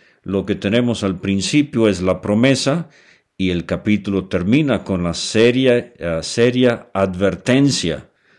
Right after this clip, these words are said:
de lo que sucedería si no obedecen al Señor. Asimismo, fíjese que en los versículos dos a cinco, eh, Moisés va a hablar del maná y otra vez al final del capítulo,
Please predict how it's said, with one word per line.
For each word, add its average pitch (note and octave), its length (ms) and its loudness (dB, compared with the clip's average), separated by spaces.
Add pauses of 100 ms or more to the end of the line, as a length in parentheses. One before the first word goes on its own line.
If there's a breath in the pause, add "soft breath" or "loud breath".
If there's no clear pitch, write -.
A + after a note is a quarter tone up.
(160 soft breath)
de D#2 100 -10
lo D#2+ 180 -8
que E2 100 -8
sucedería E2+ 840 -2 (340 soft breath)
si - 320 -10
no G2 640 -4
obedecen F2 960 -2
al D#2+ 200 -10
Señor. D2+ 500 -12 (680 loud breath)
Asimismo, D3+ 640 0
fíjese D3+ 520 0
que - 100 -4
en G#2 80 2
los G2 180 -2
versículos F#2+ 720 -4
dos B2+ 340 2
a A#2 80 -6
cinco, A2 760 -2 (540 soft breath)
eh, E2+ 760 -4
Moisés G#2 640 0
va A2+ 80 4
a A2+ 40 6
hablar A2 360 2
del F#2+ 200 -2
maná F2+ 580 -4 (240)
y E2+ 180 -6
otra G#2 320 0
vez C3 320 0
al D#2 140 -6
final F2+ 420 -4
del B2 200 0
capítulo, C3+ 720 -2